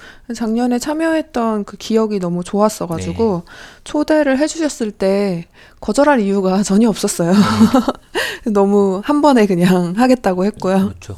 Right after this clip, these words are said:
Speaker 2: 작년에 잘한다 마켓도 지방이고, 저희가 이제 행사가 이루어지는 공간이나 그 인근 지역을 잘 모르니까
Speaker 1: 음.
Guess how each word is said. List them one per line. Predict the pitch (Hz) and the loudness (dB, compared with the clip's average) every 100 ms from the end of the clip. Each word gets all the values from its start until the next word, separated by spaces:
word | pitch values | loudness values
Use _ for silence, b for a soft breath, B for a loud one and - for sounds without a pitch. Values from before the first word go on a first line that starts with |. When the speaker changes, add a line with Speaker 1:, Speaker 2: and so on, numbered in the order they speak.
| - | -12
Speaker 2:
작년에 | 113 127 120 113 | -8 -4 -2 -4
잘한다 | - 110 120 123 | -4 -6 -4 -4
마켓도 | 117 - 110 - 104 92 _ - | -4 -6 -10 -8 -10 -10 _ -12
지방이고, | - 127 131 165 170 156 147 139 117 107 117 117 117 113 110 101 95 - _ _ | -8 -6 -2 -2 -2 -2 -6 -6 -6 -4 -2 0 0 0 -2 -4 -6 -16 _ _
저희가 | - 117 123 117 | -4 0 2 2
이제 | 107 107 | 0 -8
행사가 | 127 185 185 165 147 123 | -8 -2 2 2 2 0
이루어지는 | 117 123 117 110 107 101 101 - | 2 0 0 -4 -6 -6 -10 -14
공간이나 | - 110 117 110 107 98 | -12 -4 0 0 0 -4
그 | 92 120 113 107 101 - _ _ _ | -4 -4 -2 -2 -4 -8 _ _ _
인근 | 127 135 135 | -8 -4 -4
지역을 | 120 127 117 | -2 0 0
잘 | 104 104 | 0 -2
모르니까 | 123 165 135 - 110 104 98 | -2 -2 -6 -4 -2 -2 -4
Speaker 1:
음. | 208 196 | -6 -8